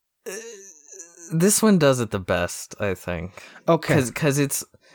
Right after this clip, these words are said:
Speaker 1: I feel like other films, the orange and blue is very stale
Speaker 2: Mm.
Speaker 1: and samey. And, and it's the same cheap looking C G I,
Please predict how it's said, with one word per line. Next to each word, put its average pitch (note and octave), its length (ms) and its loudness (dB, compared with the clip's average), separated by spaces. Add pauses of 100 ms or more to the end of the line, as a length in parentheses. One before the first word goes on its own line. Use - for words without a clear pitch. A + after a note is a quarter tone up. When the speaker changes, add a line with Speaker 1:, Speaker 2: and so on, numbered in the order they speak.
(380)
Speaker 1:
I C3 100 2
feel E3+ 220 0
like F3 220 2
other B2+ 240 2
films, C3+ 340 -2
the A#2+ 100 -6
orange A#2+ 300 -2
and G#2+ 180 -4
blue G#2+ 560 -4
is G2+ 200 -4
very G2+ 360 -2
stale G2 800 -4
Speaker 2:
Mm. C3+ 220 2
Speaker 1:
and B2 160 -2
samey. F2+ 760 -8 (760)
And, A#2 160 -2
and A2 180 -2
it's G#2+ 180 -4
the A2+ 120 -4
same G#2+ 480 -4
cheap - 360 -8
looking G2+ 440 -6
C G#2 320 -6
G G2 240 -6
I, F#2 720 -4